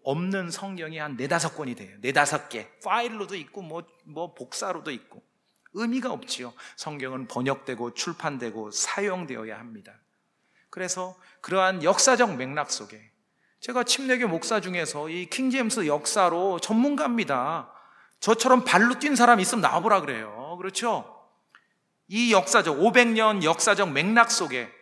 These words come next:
제가 권해드리는 거예요. 성경 번역 교정 기술자로서 읽으시라고요. 안심하고 읽으시라고요.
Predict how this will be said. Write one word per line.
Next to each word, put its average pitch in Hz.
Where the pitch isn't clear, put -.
제가 262
권해드리는 143
거예요. 98
성경 143
번역 139
교정 170
기술자로서 160
읽으시라고요. 185
안심하고 233
읽으시라고요. 98